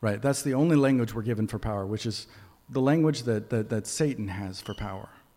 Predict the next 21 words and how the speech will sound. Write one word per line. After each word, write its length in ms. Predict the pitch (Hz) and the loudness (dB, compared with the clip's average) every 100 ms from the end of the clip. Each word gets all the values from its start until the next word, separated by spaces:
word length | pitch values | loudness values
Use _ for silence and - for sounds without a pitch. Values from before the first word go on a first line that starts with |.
| _ | _
honestly, 520 | 107 95 - 104 101 107 | -4 -4 -6 -10 -10 -10
what 240 | 113 110 - | -4 -2 0
power 320 | 117 107 101 | 2 2 0
is. 160 | 98 - | -4 -6
Power 320 | 117 110 107 | -4 -2 -2
is 160 | 101 | -4
this 180 | 110 104 | -8 -12
fallen 560 | - 117 113 107 104 107 | -4 -2 2 2 0 -2
sense 360 | - 117 107 107 | -2 0 0 -2
of, 140 | - - - - - - | -6 -14 -20 -20 -20 -6
"I 200 | 127 135 | 2 4
will 240 | 127 123 113 - - | 6 4 0 -6 -2
go, 160 | 123 | 0
I 200 | 127 139 | 2 4
will 100 | 147 | 4
rise 240 | 127 120 117 | 6 4 4
up 260 | 131 - | 2 0
and 100 | 117 117 | -4 -2
I 40 | |
will 100 | 107 | 0
push 280 | - 123 | 0 -2